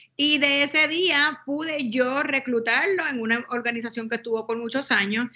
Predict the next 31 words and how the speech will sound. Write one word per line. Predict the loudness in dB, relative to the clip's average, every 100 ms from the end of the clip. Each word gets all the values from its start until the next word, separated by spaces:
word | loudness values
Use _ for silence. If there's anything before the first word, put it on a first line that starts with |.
| -20 _
y | 4
he | 6 4
podido | 2 0 0 0 0
ver | 0 -2 -4
su | -6 -4
crecimiento | -2 -2 -2 0 0 -2 -4 0 0
y | 0 -2
su | -6 2
pasión | 2 2 0 2 4 2 0 -2 -4 -6 -10 _ _ _ _
por | 0 2
la | 2
gente. | 2 2 0 0 -6 -10
Si | -6
hay | -2
alguien | 0 -2 -4 -4
que | -4
conozco | -4 -8 -6 -8 -6
que | -2
es | -2
apasionado | 0 -2 -2 -6 -4 0 0 0 -4
por | -4
la | -2 -2
profesión | -4 -6 -6 -8
de | -6
recursos | -6 -6 -6 -6
humanos, | -4 -2 -2 -6 -16 -20 _ _
es | 2 4
José | 2 0 -2
Sánchez. | 0 -2 -2 -4 -4 -8 -20 -20
Gracias, | -2 2 6 6 4 -2 -2
José, | -2 -6 -6 -4 -2 -2 -6